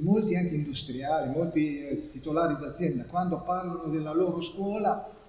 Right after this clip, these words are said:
ne parlano come ne parlo io, che ci ho vissuto dentro. Loro, anche se sono stati fuori, però per loro la, il Corni è stato un momento fondamentale nella loro formazione e ne-, soprattutto nella loro vita.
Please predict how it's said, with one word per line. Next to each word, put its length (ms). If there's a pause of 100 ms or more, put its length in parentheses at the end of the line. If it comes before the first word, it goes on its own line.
(340)
ne 200
parlano 480
come 180
ne 120
parlo 440
io, 400
che 100
ci 100
ho 40
vissuto 360
dentro. 380
Loro, 220
anche 300
se 220
sono 300
stati 300
fuori, 420
però 260
per 140
loro 280
la, 200
il 240
Corni 500 (360)
è 80
stato 320
un 80
momento 420
fondamentale 760 (200)
nella 140
loro 240
formazione 800
e 80
ne-, 180
soprattutto 540
nella 260
loro 300
vita. 400